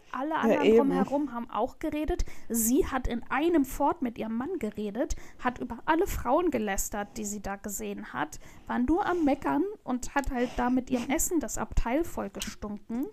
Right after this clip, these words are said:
Speaker 1: Aber weil sie mich
Speaker 2: <laughs> Oh,
Speaker 1: natürlich dann auf
Speaker 2: sorry.
Speaker 1: dem Kieker hatte, ich gehöre ja schon mal nicht in die erste
Speaker 2: Ja.
Speaker 1: Klasse, klar.
Speaker 2: Nee.
Speaker 1: Also ich hatte auch meine langen, dunklen Haare offen.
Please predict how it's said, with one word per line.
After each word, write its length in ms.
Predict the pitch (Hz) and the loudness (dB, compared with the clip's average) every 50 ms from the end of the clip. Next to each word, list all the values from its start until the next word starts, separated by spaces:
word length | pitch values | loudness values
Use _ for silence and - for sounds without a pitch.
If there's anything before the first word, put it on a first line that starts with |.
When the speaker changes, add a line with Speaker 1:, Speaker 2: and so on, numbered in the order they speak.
| - - - - - - - - | -10 -18 -20 -10 -2 2 4 6
Speaker 1:
Aber 260 | - - - 539 508 | 6 8 8 8 8
weil 140 | 277 277 262 | 8 8 6
sie 100 | - 277 | 8 8
mich 240 | 269 302 349 403 370 | 10 10 10 10 8
Speaker 2:
<laughs> 0 | |
Oh, 0 | |
Speaker 1:
natürlich 380 | 339 302 - - - 359 - - | 6 2 4 8 10 10 10 8
dann 140 | 392 294 370 | 6 4 4
auf 120 | 403 381 359 | 4 2 2
Speaker 2:
sorry. 20 | |
Speaker 1:
dem 180 | - 254 254 254 | 2 -2 -4 -2
Kieker 400 | - 330 339 339 269 214 208 202 | 0 0 0 0 -2 -6 -6 -6
hatte, 300 | 202 208 - 226 262 - | -8 -8 -6 -6 -6 -6
ich 180 | - - - - | -8 -10 -10 -8
gehöre 280 | - 233 233 240 247 254 | -6 -6 -4 -4 -4 0
ja 160 | - 381 381 | 4 4 4
schon 180 | 349 330 269 240 | 4 4 0 -2
mal 120 | 226 226 226 | -4 -4 -2
nicht 200 | 247 277 - - | -2 -4 -4 -4
in 120 | 262 254 | -4 -4
die 80 | 240 233 | -4 -4
erste 340 | 247 247 247 247 - 254 285 | -4 -4 -4 -4 2 8 10
Speaker 2:
Ja. 100 | 269 240 | 12 12
Speaker 1:
Klasse, 280 | 220 196 185 - - 370 466 - - - - - - - - - - - | 12 12 10 8 2 -2 -6 -6 -8 -12 -20 -20 -18 -18 -18 -18 -14 -14
klar. 340 | - - 254 214 - 143 - | -10 -8 -6 -4 -4 -2 2
Speaker 2:
Nee. 180 | 247 262 262 202 | 6 6 6 8
Speaker 1:
Also 140 | 180 180 180 | 6 6 4
ich 120 | - 214 | 2 0
hatte 180 | 277 262 269 - | 0 0 -2 -2
auch 80 | - 254 | -2 -2
meine 220 | 247 226 226 226 | -2 -2 -2 -2
langen, 300 | 226 220 220 220 240 240 | 0 -2 -2 -2 -2 -4
dunklen 380 | 226 233 233 - 254 247 233 214 | -4 -4 -4 -6 -6 -6 -4 -2
Haare 220 | 240 233 233 - - | -2 -2 -2 -2 -4
offen. 240 | - - - - | -4 -4 -4 -6